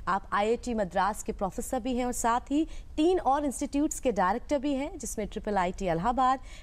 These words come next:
एनआईटी भोपाल, ट्रिपल आईटी भोपाल शामिल हैं। सर, बहुत-बहुत स्वागत, अभिनंदन आपका।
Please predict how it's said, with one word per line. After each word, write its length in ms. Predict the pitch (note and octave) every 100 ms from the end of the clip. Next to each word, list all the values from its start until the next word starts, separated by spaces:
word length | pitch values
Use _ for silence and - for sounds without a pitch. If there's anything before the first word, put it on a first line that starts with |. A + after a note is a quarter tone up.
| -
एनआईटी 380 | D4+ E4 E4 E4
भोपाल, 420 | D4 D#4 D4+ D#4
ट्रिपल 480 | - - - A3+ G#3+
आईटी 280 | F3 F3+ G3
भोपाल 340 | - E3+ E3+
शामिल 400 | - E3 D3 D3+
हैं। 440 | D3+ - - -
सर, 220 | - B3 A#3+
बहुत-बहुत 640 | F#3 F#3 A#3+ G#3 A3+ A#3
स्वागत, 440 | - A3 G3+ A3+ F#3+
अभिनंदन 500 | F#3 G3 G3 G3+ G#3
आपका। 460 | F#3+ - G#3+ G#3+